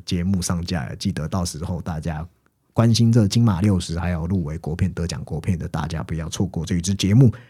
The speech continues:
那回到今天这一集，哎，今天这一集就只介绍一位导演。那这位导演，说真的啦，他不仅这次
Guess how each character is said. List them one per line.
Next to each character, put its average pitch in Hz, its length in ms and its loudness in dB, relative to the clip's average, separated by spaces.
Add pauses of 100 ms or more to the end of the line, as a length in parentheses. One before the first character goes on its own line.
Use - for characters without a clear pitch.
(120)
那 120 120 0
回 127 180 2
到 165 80 6
今 160 80 8
天 170 100 12
这 170 120 10
一 160 80 10
集， 127 260 0 (640)
哎， 98 100 -8 (300)
今 131 140 2
天 131 100 8
这 127 120 8
一 - 20 8
集 101 100 0
就 101 100 2
只 80 140 -6
介 180 180 8
绍 127 240 4 (200)
一 117 100 4
位 165 160 8
导 - 220 -2
演。 107 200 -2 (380)
那 156 140 0
这 226 200 4
位 196 120 10
导 127 240 4
演， 98 240 6 (800)
说 - 200 4
真 127 200 8
的 107 120 0
啦， - 140 -8
他 117 80 0
不 135 180 6
仅 - 240 2 (220)
这 - 100 8
次 113 400 4